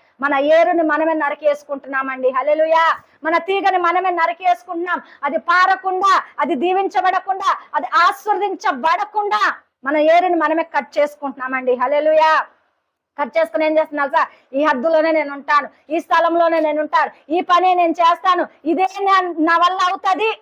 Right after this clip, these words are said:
అని మనం హద్దు గీసుకుంటున్నాం, కానీ ఒక్క ప్రయత్నం మనం చేయలేకపోతున్నామండి. హల్లెలూయా. దేవుడు ఈ రోజు నీతో నాతో మాట్లాడుచున్నాడు. ఒక్క ప్రయత్నం చేసి చూడమ్మా, అద్భుతం నేను చేస్తానని చెప్పేసి దేవుడు చెప్తున్నాడండి.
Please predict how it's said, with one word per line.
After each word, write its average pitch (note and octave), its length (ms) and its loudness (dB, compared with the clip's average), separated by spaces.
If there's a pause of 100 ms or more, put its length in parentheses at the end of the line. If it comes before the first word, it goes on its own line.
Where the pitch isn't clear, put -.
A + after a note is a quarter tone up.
(100)
అని E4+ 160 -2
మనం F4 300 -2
హద్దు C#4+ 200 -2
గీసుకుంటున్నాం, F4 760 -4
కానీ F4 640 0 (520)
ఒక్క D#4+ 240 -2
ప్రయత్నం F4 540 0
మనం D4+ 220 -2 (120)
చేయలేకపోతున్నామండి. C4 1040 -2
హల్లెలూయా. C#4+ 640 0 (240)
దేవుడు D#4+ 260 2
ఈ E4 60 2
రోజు D#4 260 2
నీతో D#4+ 260 0
నాతో D4 260 -2
మాట్లాడుచున్నాడు. C#4+ 1080 -4
ఒక్క E4+ 260 0
ప్రయత్నం F4+ 500 -2
చేసి F#4 340 -2
చూడమ్మా, F#4+ 680 -4 (220)
అద్భుతం F4+ 520 -2
నేను F#4 120 0
చేస్తానని F4+ 680 -2
చెప్పేసి E4 260 0
దేవుడు D#4 340 0
చెప్తున్నాడండి. D4 480 -4